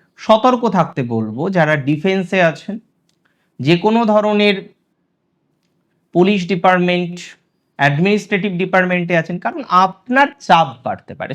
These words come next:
সিম্পল, আপনার প্রেশারটা বাড়তে পারে। It doesn't matter যে আপনার নেগেটিভ কিছু হয়ে যাবে, but প্রেশার কিন্তু বাড়তে পারে। আর যারা উপর মহলের ব্যক্তিবর্গ আছেন, গভর্নিং বডি আছেন যারা, তাদের সাথে আপনার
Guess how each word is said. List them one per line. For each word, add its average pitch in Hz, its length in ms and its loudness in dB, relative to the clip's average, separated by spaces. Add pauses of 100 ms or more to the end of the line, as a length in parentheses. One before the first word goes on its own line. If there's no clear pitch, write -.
(100)
সিম্পল, 233 380 2 (800)
আপনার 180 360 2
প্রেশারটা 220 580 0
বাড়তে 220 300 -2
পারে। 233 200 -8
It 185 60 -2 (100)
doesn't 233 420 -2
matter 233 300 2
যে 226 140 4
আপনার 214 240 0 (440)
নেগেটিভ 240 320 4 (120)
কিছু 214 180 -2 (100)
হয়ে 143 240 2
যাবে, 165 220 -4
but 254 120 -6 (120)
প্রেশার 226 420 0 (100)
কিন্তু 156 320 -2
বাড়তে 107 300 -8
পারে। 123 160 -10 (720)
আর 143 140 2
যারা 214 160 4 (200)
উপর 240 240 0 (140)
মহলের 254 520 4
ব্যক্তিবর্গ 220 600 2 (200)
আছেন, 180 300 -2 (580)
গভর্নিং 185 460 2 (200)
বডি 170 260 2 (140)
আছেন 127 220 -8 (120)
যারা, 113 260 -10 (920)
তাদের 165 260 2
সাথে 233 240 0
আপনার 226 200 -2